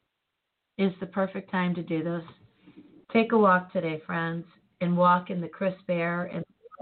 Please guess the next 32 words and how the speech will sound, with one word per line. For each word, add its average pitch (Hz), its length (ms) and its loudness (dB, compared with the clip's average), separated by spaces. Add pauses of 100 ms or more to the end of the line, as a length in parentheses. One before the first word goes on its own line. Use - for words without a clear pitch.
(1800)
the 175 60 -6
coolness 196 520 2 (100)
of 185 200 0
it. 180 260 -2 (540)
Think 190 260 -2
all 190 300 6
the 208 100 -2
things 196 400 -4
that 185 140 -12
Tessa 180 300 -4
and 180 120 -4
I 170 120 -4
have 170 100 -8 (100)
said. 170 300 0 (120)
Replay 180 520 2
this 185 200 2 (220)
show 185 400 -2
over 180 320 -6
and 175 120 -6
over 175 340 -6
again. 180 480 -6 (720)
And 190 160 4
know 185 340 6
that 180 140 -2
you've 190 260 -2
got 170 240 -4
two 240 120 -8
people 185 400 -4
right 180 260 0
here 170 420 -4
every 202 440 -2
Tuesday 180 600 -6